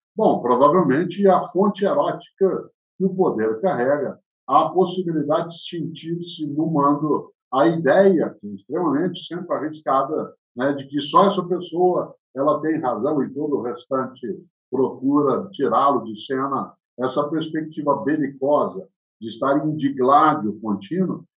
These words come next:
é o que dá energia vital para algumas pessoas. Por último, Fabíola, você lembra, né, até na família a gente tem gente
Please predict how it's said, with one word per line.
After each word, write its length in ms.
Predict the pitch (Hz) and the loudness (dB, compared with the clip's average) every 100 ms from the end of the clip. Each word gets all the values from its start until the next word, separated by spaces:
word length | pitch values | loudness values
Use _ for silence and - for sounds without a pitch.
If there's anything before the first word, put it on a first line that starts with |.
| - | 4
é 80 | 196 | 6
o 120 | 202 | 6
que 100 | 226 | 2
dá 240 | 190 196 | 2 4
energia 560 | 214 220 220 165 185 196 | 2 0 -2 -2 4 4
vital 400 | 196 190 175 185 | 4 -2 0 0
para 100 | 196 | 0
algumas 320 | 196 208 214 | 0 0 -2
pessoas. 480 | - 190 170 165 160 | 2 0 2 -4 -4
Por 200 | 156 208 | -2 0
último, 600 | 147 147 170 185 139 104 - _ - | 2 0 -2 -6 -6 -8 -12 _ -6
Fabíola, 340 | 170 147 160 | 0 2 4
você 240 | 151 160 160 | 2 0 0
lembra, 640 | 135 127 135 127 113 95 - _ _ _ _ | 0 0 0 0 -2 -6 -14 _ _ _ _
né, 120 | 113 | 0
até 340 | 120 113 - 160 | 2 2 2 0
na 140 | 180 | 0
família 520 | 160 180 143 202 185 104 | 0 -2 0 0 2 0
a 40 | |
gente 260 | 120 120 - | -4 -8 -4
tem 240 | 123 107 | -4 -4
gente 560 | 92 107 156 170 - | -6 -6 -4 -6 -10